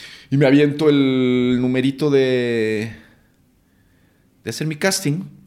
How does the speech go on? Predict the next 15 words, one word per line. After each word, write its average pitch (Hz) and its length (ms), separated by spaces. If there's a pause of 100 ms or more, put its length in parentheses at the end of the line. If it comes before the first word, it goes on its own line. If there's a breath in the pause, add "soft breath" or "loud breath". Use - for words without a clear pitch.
Cuando 123 240
entro 139 240
al 160 100
Zoom, 160 580 (1600 loud breath)
sea, 110 80
había 110 100
como 127 140
veinte 113 200
personas 95 500
conectadas. - 500
Y 92 60
yo 95 40
dije, 92 220
"¿Qué - 120
onda?". 123 420